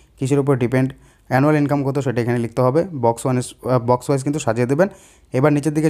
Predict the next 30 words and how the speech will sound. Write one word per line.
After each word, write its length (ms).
চলে 200
আসবেন, 220
এখানে 260
দেখতে 200
পাচ্ছেন 200
এটা 140
অফিস 200
ইউজ 200
করবে, 200
অর্থাৎ 180
ব্যাংকের 280
থেকে 180
এটা 140
ফিল 140
আপ 100
করবে, 200
আপনার 240
এখানে 240
কিছু 200
করার 200
দরকার 300
নেই। 80
তো 120
দেখতে 160
পাচ্ছেন 260
এখানে 180
এতটুকু 360
করলেই 280
শেষ। 120
এখানে 160